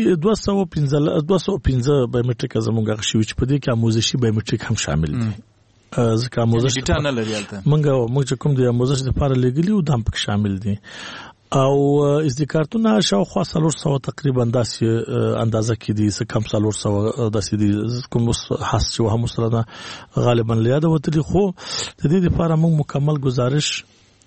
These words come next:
Speaker 1: آه، د کمیسیون د رهبرۍ د بورډ سره شریک کړی ده. او دا نو تصمیم ته ضرورت لري. دا تصمیم ته ضرورت لري. زه خپل هم د دې، آه، په برخه کې هغه دلایل چې کوم موږ وړاندې کړي دي، چې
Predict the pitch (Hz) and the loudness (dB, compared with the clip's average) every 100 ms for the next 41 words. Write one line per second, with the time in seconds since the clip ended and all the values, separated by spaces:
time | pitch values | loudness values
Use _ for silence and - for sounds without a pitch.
0 | - 120 117 113 113 113 113 113 113 - | -4 0 2 2 2 2 2 0 0 0
1 | 113 113 - 127 120 117 117 117 104 113 | -2 0 0 2 2 2 2 0 0 0
2 | 113 113 110 113 117 - 117 - 113 113 | 2 2 0 0 -2 -2 -4 -2 -4 -4
3 | - 156 139 185 - _ _ - - - | -2 0 0 0 -4 _ _ -20 -16 -14
4 | - - - 123 151 131 - - 147 131 | -16 -10 -2 0 2 0 -2 0 0 0
5 | 113 104 101 104 101 - 107 110 _ _ | -2 -2 -2 -4 -6 -6 -4 -4 _ _
6 | _ _ _ 123 139 139 - 156 151 135 | _ _ _ 0 0 0 -2 0 0 0
7 | 135 135 135 127 123 131 - 147 139 127 | 0 0 0 2 2 0 -2 -2 0 0
8 | 117 127 120 120 - 120 113 110 113 113 | 2 2 2 0 -2 -2 0 0 -2 -4
9 | 120 - 113 120 117 110 110 113 117 - | -2 -4 -2 -2 0 0 0 0 -2 -4
10 | 113 113 113 113 117 113 107 104 - 143 | -4 0 0 0 2 2 0 -2 0 0
11 | 208 240 _ _ - - - - - - | 2 -2 _ _ -20 -16 -14 -14 -8 0